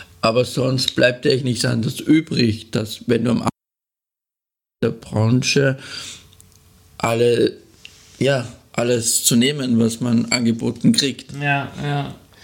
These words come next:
Speaker 2: Wie war das mit dem, äh, mit dem Geschlechtsverkehr? Hast du das immer nur safe gemacht oder gab's da auch andere, äh, Absprachen?
Speaker 1: Nein, da war ich nur safe.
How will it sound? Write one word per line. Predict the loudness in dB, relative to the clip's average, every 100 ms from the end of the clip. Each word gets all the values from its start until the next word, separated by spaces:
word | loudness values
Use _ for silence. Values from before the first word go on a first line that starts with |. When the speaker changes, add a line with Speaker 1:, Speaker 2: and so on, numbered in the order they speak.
| -20 -6
Speaker 2:
Wie | -2 2
war | 2
das | 2 -4
mit | -2 0
dem, | 2 2 0 0
äh, | 0 2 4 4 2
mit | 0 0 0
dem | 0
Geschlechtsverkehr? | -2 -4 -4 -4 -2 0 0
Hast | -2 -2
du |
das | -2 -2
immer | -2 -2
nur | -2 -4 -6 -6
safe | -2 2 2 2
gemacht | 4 4 4 2 -2
oder | -4 -2
gab's | -2 -4 -6
da | -4
auch | -2 0
andere, | 0 0 0 0 0 0 -2 -8 -18 -16 -16 -18 -20 -8
äh, | 2 4 4 2
Absprachen? | 2 0 2 0 0 0 2 0 -2 -2 -2 -4 -6 -2
Speaker 1:
Nein, | 0 2
da | 2
war | 2 2
ich | 0
nur | -2 0
safe. | 0 -2 -8